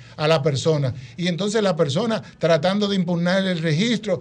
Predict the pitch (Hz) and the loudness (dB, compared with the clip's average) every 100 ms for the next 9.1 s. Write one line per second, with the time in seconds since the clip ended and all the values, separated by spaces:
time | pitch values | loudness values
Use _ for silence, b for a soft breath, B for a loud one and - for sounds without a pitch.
0 | B B 180 170 170 185 190 185 185 185 | B B -2 -2 -2 -2 -2 -4 -4 -4
1 | 180 175 170 175 190 285 - 208 185 156 | -4 -4 -2 -2 0 0 -2 -2 -2 0
2 | 196 214 240 233 190 180 226 233 196 175 | -2 0 -2 0 -4 -2 -2 -2 -2 -2
3 | - B B 180 180 175 175 175 165 202 | -4 B B -4 -2 -2 0 -2 0 2
4 | 190 165 160 139 156 147 147 143 156 147 | 4 4 2 -2 -4 -4 -4 -4 -6 -6
5 | 131 143 156 151 139 143 147 151 175 196 | -6 -6 -6 -8 -8 -8 -8 -10 -6 -4
6 | 196 185 175 196 262 233 B B B 160 | -2 -2 -2 -2 -4 -8 B B B -2
7 | 160 175 180 170 151 185 220 254 - 208 | 0 0 0 0 -2 -2 -2 -4 -4 -4
8 | 196 170 165 156 196 208 202 208 285 311 | -2 -2 0 2 4 4 4 4 4 2
9 | - | -10